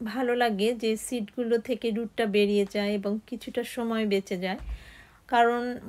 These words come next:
মরিচ কিন্তু বের হতে, ক্যাপসিকাম, মরিচ এগুলো বের হতে অনেকটাই সময় লাগে। আমি এই সিডগুলো মাশাআল্লাহ এভাবে বক্সে রেখে দেওয়ার পরে প্রত্যেকটা সিড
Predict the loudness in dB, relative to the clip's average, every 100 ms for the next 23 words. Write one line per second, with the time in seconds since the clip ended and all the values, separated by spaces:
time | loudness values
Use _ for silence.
0 | 6 6 6 0 -6 -6 -4 2 2 2
1 | 0 0 4 4 2 -2 -20 -2 -2 -2
2 | -4 -4 -2 -2 -2 0 0 0 -4 -10
3 | -20 -20 -20 -20 _ 0 2 0 4 4
4 | 4 2 2 2 -2 -4 -2 -2 -2 -2
5 | 0 0 -2 -4 -10 -14 _ _ -20 -20
6 | -4 0 2 0 -2 0 0 0 -4 -4
7 | -4 0 4 4 2 -4 -18 -10 -6 -4
8 | -2 -2 -2 -2 -6 -12 _ _ _ -20
9 | _ _ _ -20 -20 -20 -8 -2 0 0
10 | 2 2 0 -8 -20 -20 _ -20 -6 0
11 | 0 0 -2 -2 -2 -4 0 2 0 0
12 | 0 -2 -6 -12 _ -8 -6 -4 -6 -6
13 | -10